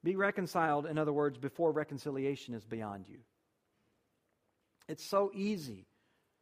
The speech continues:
we as parents, to overlook this when our kids are small,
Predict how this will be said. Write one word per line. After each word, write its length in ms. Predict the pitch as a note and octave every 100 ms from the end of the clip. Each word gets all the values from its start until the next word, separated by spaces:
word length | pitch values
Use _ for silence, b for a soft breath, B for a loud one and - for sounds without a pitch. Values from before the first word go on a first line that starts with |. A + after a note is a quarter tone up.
| _ _ _ _ _ _ - -
we 380 | D#3 G3+ G#3+
as 380 | A3 D3+ C3+ - -
parents, 480 | F#3 G#3 E3 - -
to 180 | D3 -
overlook 600 | G3 G#3+ F#3+ E3+ G3 F#3+
this 460 | C3 G2+ F#2 - - - _ _ _ _ _ _ _ _ _ -
when 140 | D#3+
our 100 | E3+
kids 380 | E3 G#3 G#3 E3
are 260 | E3 C#3 C3 -
small, 760 | - F#3+ F#3+ F#3+ D3 F3 G3